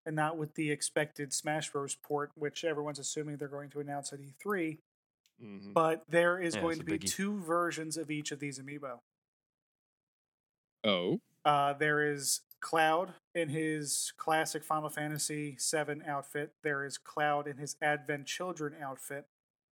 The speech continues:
Speaker 2: Oh.
Speaker 1: There is a male and female Corrin outfit, uh, Corrin amiibo. And there is a Bayonetta one and a Bayonetta two outfit amiibo.
Speaker 2: Huh.
Speaker 3: Pushing up her glasses as she shoots something.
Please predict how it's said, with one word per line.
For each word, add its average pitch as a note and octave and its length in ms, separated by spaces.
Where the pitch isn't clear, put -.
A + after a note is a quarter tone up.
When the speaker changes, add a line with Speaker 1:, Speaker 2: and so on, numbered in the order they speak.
Speaker 2:
Oh. A#2+ 40
Speaker 1:
There D3+ 260
is D3+ 140
a D3 180
male D#3+ 440
and D#3 220
female D#3+ 600
Corrin E3 480
outfit, D3+ 560
uh, C#3+ 220
Corrin F3+ 400
amiibo. C3+ 380
And D#3+ 280
there D#3 260
is D#3 160
a D3+ 220
Bayonetta D#3 600
one D3 540
and D3 120
a D3 120
Bayonetta C#3+ 680
two C#3+ 500
outfit C3 440
amiibo. C3+ 380
Speaker 2:
Huh. B3 120
Speaker 3:
Pushing A#2+ 220
up G2+ 120
her G2 80
glasses G2 400
as F#2+ 100
she - 100
shoots - 260
something. G2 260